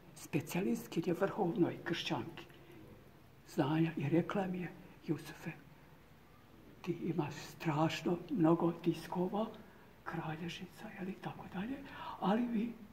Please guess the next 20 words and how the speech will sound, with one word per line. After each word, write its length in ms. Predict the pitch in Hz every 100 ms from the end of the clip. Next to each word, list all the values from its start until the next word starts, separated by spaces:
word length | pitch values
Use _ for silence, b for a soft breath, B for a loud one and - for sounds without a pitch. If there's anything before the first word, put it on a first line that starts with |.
| - - - -
sakrite 400 | - - 180 262
se", 120 | - 202
ja 100 | 160
sam, 160 | - B B
"O, 160 | - 220
pa 160 | -
vi 200 | 214 202
vježbate." 560 | 180 156 151 160 - - - b b b
Mene 260 | 208 214 180
spasilo, 720 | - - 175 175 175 240 208 202 -
mene 180 | 208 208
je 120 | 190
spasilo 680 | 175 - 185 202 208 233 180
ta 240 | 170 196
trideset 800 | 170 - 185 185 190 - 190 - - B B B B -
i 180 | 190
tri 200 | - 170
puta 460 | 135 - 214 - 175
dnevno 640 | 143 202 220 196 202 170 - - - - - - -
namaz 400 | 170 208 226 165